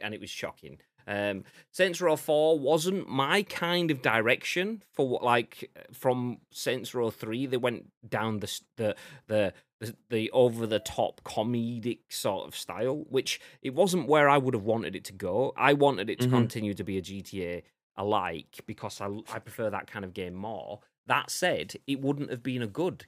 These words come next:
Speaker 1: game if it was G T A, G T A alike, 'cause it'd have been G T A light, not alike. It would have been a, a lesser version of that, and they knew that, so they, so they, do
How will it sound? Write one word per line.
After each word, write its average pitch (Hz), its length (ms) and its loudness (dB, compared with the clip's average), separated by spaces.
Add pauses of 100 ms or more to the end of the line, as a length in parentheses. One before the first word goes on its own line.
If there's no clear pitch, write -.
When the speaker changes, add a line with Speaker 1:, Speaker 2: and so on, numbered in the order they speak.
Speaker 1:
game 80 300 -6
if - 100 -14
it 117 60 -14
was 104 100 -8
G 104 100 -10
T 101 200 -8
A, - 20 -6 (120)
G 107 120 -10
T 107 140 -8
A 90 140 -4
alike, 82 280 -12
'cause 104 140 -14
it'd 117 100 -6
have 113 80 -6
been 127 300 -2 (260)
G 143 140 -10
T 131 260 0
A 131 100 4 (580)
light, 117 720 2
not 139 180 2
alike. 107 520 0
It 110 60 -8
would 123 100 0
have 120 80 0
been 113 120 2
a, 104 140 -2
a 110 120 0
lesser 113 320 2
version 117 360 4
of 87 100 -2
that, 82 200 -4
and 107 100 4
they 135 80 8
knew 156 200 4
that, 101 240 0
so - 120 -2
they, 117 300 0
so 123 220 2
they, 113 160 2
do - 40 -14